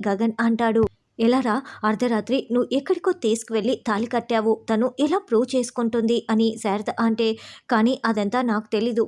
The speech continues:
ప్రూవ్ చేసుకోవాల్సిందే" అని గగన్ అంటే, "ఇలా అడిగితే నీకు కోపం వస్తుందేమో,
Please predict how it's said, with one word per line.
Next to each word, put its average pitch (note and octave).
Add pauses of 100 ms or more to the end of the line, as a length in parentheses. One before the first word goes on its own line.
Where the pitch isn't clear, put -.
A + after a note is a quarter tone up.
ప్రూవ్ F#4+
చేసుకోవాల్సిందే" A3+ (120)
అని A3
గగన్ G#3+
అంటే, A3+ (360)
"ఇలా A3+
అడిగితే G#3+
నీకు A#3+
కోపం G#3+
వస్తుందేమో, A3+